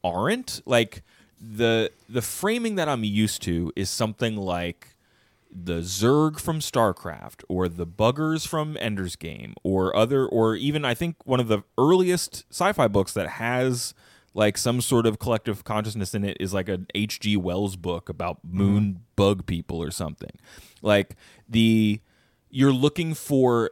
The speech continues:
Speaker 1: a consciousness that is something other than human. So the author looks around and goes, "Well, bugs are different, and ants,
Speaker 2: <laughs>
Speaker 1: ants have a hive mind thing. Bees have, like, a queen and a co-, a hive colony kind of thing. Let's go there."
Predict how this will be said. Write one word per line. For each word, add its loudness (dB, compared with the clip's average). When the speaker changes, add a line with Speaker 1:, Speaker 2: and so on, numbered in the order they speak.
Speaker 1:
a 2
consciousness -2
that -2
is -2
something -2
other 4
than 0
human. -2
So 4
the 2
author 2
looks -2
around 0
and -4
goes, -2
"Well, -2
bugs 2
are 0
different, -6
and -6
ants, -2
Speaker 2:
<laughs> -2
Speaker 1:
ants 0
have 2
a 4
hive 0
mind -2
thing. -2
Bees -2
have, -2
like, 2
a -8
queen -2
and -2
a -8
co-, -14
a -2
hive -4
colony 0
kind -4
of -6
thing. -4
Let's -2
go -2
there." -4